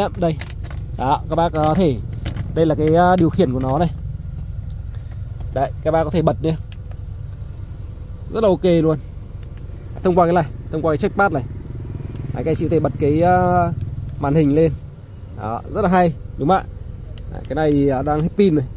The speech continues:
Vâng, còn nếu không thì chúng ta lại đặt vào đây. Đấy, chúng ta đặt vào cái lẫy này. Được chưa ạ? Và có cổng cắm tai nghe nữa. Rất xịn sò đẳng cấp.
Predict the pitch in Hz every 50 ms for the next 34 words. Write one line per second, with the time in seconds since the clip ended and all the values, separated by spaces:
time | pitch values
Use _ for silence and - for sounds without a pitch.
0 | - - - - - - - - - - - - - - - - - - - -
1 | - - - - - - - - - - - - - - - - - - - 165
2 | 170 147 160 160 160 170 208 208 190 160 170 180 185 180 185 170 180 170 131 143
3 | 180 185 180 170 - - - - - - - - - - - - - - - -
4 | - - - - - 123 131 139 147 156 151 160 147 147 156 165 160 127 - 147
5 | 143 143 147 147 156 160 165 180 196 190 160 139 - - - - - - - -
6 | - - 117 - 180 180 - - - 143 - 143 147 160 170 - - - - 180
7 | 143 120 135 143 165 190 185 175 185 185 175 165 165 180 185 190 - - - -
8 | - - - - - - - - - 269 - - 285 233 202 - 190 185 175 160
9 | 151 135 139 - 196 214